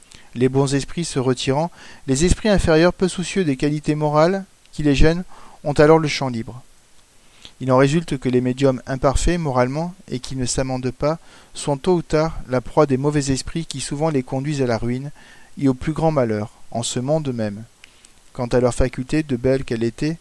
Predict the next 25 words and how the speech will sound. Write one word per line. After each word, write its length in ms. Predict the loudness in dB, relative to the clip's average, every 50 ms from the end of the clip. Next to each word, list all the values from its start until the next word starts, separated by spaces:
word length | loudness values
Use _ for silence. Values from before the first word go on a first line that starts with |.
| -14 -20 -20 -20 -20 _ _ -18 -10 -4
et, 200 | -4 -4 -4 -4 -4
et 100 | -6 -4
qu'elle 240 | -2 0 -2 -2 -2
serait 320 | -4 -4 -2 -2 0 0
restée, 380 | 0 -2 -4 -6 -6 -6 -6 -6 -8 -14 -20 -20 _ -10 -6
elle 140 | -4 -2 -2
se 160 | 0 -2 -2
pervertit 500 | 0 2 2 4 4 2 2 0 0 0
d'abord 380 | 0 0 0 0 -2 -2 -2
par 180 | -2 0 2 4
l'abandon 480 | 4 4 2 0 -2 -2 -2 -4 -4 -4
des 140 | -4 -4
bons 240 | -2 -4 -4 -4 -4
esprits 340 | -4 -4 -4 -6 -6 -8 -8 -10 -16 -18 -12 -8
et 60 | -2
finit 280 | 0 2 2 2 2 0
par 160 | 0 -2 -2
se 120 | -4 -6 -8
perdre. 400 | -6 -6 -6 -6 -6 -8 -10 -12 -12 -14 -14 -16 -20 _ _ _ -20 -20 _ _ _ _ _ _ -20 _ _ _ -20 -20 -20 -20 -20 -20 -20 -20 -20 -20 -14 -4 -2
Les 80 | 0
médiums 320 | 2 2 4 4 2 2 2
les 80 | 0
plus 140 | -2 -2 0
ré-, 280 | 0 0 0 0 -2 -6 -8 -8 -8 -8 -6 -4
méritants 500 | 0 0 0 0 0 -2 -2 -2 -2